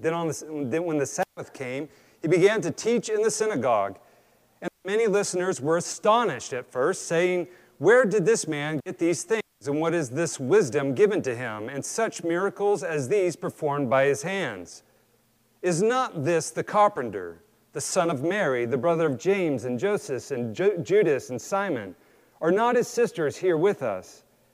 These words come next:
And they took offense at him. Jesus begins his ministry teaching truth in the synagogue on the Sabbath,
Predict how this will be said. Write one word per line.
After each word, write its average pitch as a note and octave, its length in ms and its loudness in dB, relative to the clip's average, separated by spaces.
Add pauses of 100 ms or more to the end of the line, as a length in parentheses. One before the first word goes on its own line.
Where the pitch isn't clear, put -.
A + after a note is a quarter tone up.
(200)
And D3 140 -2
they D#3 80 -2
took - 240 -6
offense C#3+ 760 -8 (120)
at A#2 160 -6
him. G#2+ 320 -10 (1120)
Jesus A#3 340 6
begins G3 360 2
his C#3+ 160 0
ministry D#3+ 480 0
teaching G#3+ 500 0
truth F3 440 0
in C3+ 80 -4
the C#3 80 -4
synagogue G#2+ 720 -4 (400)
on E3 160 0
the G3 60 -2
Sabbath, F3 600 -2